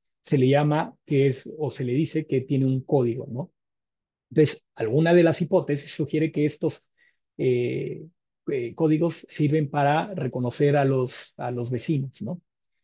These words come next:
Eh, y que fue uno de los objetivos de este experimento, y encontraron que no hay evidencia para eso, ¿no? Que los vecinos no,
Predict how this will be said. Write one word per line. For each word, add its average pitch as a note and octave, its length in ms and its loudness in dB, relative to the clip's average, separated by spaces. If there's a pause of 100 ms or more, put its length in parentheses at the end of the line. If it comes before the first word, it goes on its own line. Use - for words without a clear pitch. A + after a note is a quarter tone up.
(300)
Eh, C3 540 6
y D#3 120 -2
que D3 120 -2
fue D3+ 160 -2
uno D3+ 160 2
de D3 60 2
los C#3 160 -2
objetivos C#3 440 -4
de C#3+ 80 0
este C3+ 200 -2
experimento, F#3 640 2
y E3 100 -2
encontraron D3 460 0
que D3+ 100 -2
no D3+ 100 2
hay D3+ 140 4
evidencia C#3 420 -2
para C3 220 -8
eso, - 200 -12
¿no? C#3+ 280 -6
Que C#3 100 0
los C3+ 260 2
vecinos D#3+ 540 0
no, C#3+ 680 2